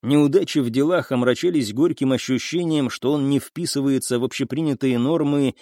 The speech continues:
и делает не то, чего от него ждут. Он всего лишь хотел прожить свою жизнь спокойно. Он не претендовал на многое,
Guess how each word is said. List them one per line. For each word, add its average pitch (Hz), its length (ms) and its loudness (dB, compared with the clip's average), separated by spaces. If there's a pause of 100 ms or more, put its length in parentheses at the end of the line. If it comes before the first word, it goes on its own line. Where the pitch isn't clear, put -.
(140)
и 160 140 0
делает 147 440 4
не 135 200 2
то, 156 260 0
чего 120 340 0
от 117 140 0
него 131 240 2
ждут. 143 380 -4 (420)
Он 170 200 0
всего 170 380 -2
лишь 165 220 -2
хотел 127 360 -2
прожить 123 440 0
свою 135 340 0
жизнь 139 520 -2 (260)
спокойно. 131 840 0 (560)
Он 151 280 2
не 151 100 0
претендовал 156 680 0
на 165 160 -2
многое, 135 760 0